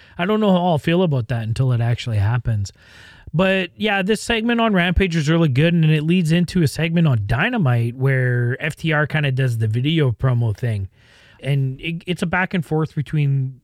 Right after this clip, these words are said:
Lucha Brothers and F T R. I think they're doing a really good job building this story. F T R was truly almost forgotten about, uh, amidst all that Proud and Powerful kind of feud and,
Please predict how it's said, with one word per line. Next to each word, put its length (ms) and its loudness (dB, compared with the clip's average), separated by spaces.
Lucha 300 0
Brothers 320 0
and 260 0
F 180 -4
T 200 -2
R. 260 0
I 60 -6
think 200 -4
they're 120 -2
doing 240 2
a 40 2
really 220 4
good 160 2
job 280 2
building 340 2
this 160 2
story. 560 0
F 180 -6
T 140 2
R 340 2
was 420 0
truly 640 0
almost 440 0
forgotten 480 -2
about, 460 -4
uh, 220 -2
amidst 440 0
all 340 0
that 400 0
Proud 240 -2
and 140 -2
Powerful 920 -2
kind 180 -2
of 80 -4
feud 560 2
and, 320 2